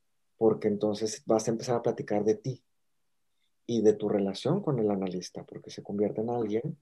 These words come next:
con quien interactúas más, ¿no? Y bueno, ya en conceptos que nosotros conocemos, es la, la transferencia,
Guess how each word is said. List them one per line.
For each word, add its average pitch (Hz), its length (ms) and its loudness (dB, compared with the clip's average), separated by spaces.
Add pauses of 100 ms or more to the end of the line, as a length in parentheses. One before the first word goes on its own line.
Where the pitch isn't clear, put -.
(200)
con 101 180 -6
quien 95 220 -6
interactúas 95 680 -4
más, 120 440 -6 (520)
¿no? 117 280 -2 (400)
Y 101 80 2
bueno, 98 220 6
ya 98 280 6
en 107 120 2
conceptos 123 720 -2
que - 100 -8
nosotros 98 380 -10
conocemos, 113 640 -6
es 98 160 -4
la, 104 460 -2
la 104 120 -8
transferencia, 113 800 -4